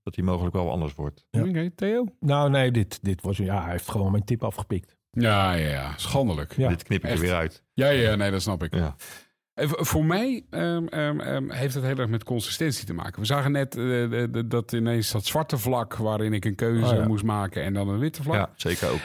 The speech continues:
Speaker 3: En ik zat dus nu net bij smartwatches in het hoofdmenu en ik klik even op marathon.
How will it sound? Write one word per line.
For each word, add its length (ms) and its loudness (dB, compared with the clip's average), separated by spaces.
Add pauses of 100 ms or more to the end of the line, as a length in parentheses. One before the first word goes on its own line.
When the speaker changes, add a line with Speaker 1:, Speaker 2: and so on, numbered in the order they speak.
Speaker 3:
En 80 0
ik 80 0
zat 140 0
dus 120 2
nu 160 4
net 240 0
bij 260 0
smartwatches 680 -2
in 80 2
het 120 0
hoofdmenu 480 0
en 160 -2
ik 200 -2
klik 340 -2
even 360 -2
op 220 -4
marathon. 720 -2